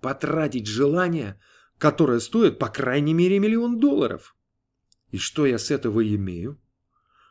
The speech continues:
Два фунта рубленой цыплячьей печёнки, пару сотен долларов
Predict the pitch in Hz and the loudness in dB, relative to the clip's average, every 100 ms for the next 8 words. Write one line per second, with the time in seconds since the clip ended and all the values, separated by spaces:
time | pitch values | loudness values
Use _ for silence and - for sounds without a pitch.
0 | _ 104 135 196 - 143 135 120 117 156 | _ -4 0 0 -2 -4 -2 0 2 2
1 | 139 107 104 104 120 139 156 147 98 95 | 2 0 -2 -4 -6 -4 -4 -4 -8 -10
2 | 92 - 87 85 - 117 _ _ _ _ | -12 -10 -10 -12 -20 -20 _ _ _ _
3 | _ - 202 147 107 185 170 123 113 113 | _ 2 2 2 0 2 2 0 0 0
4 | 98 90 131 - | 0 -2 -6 -10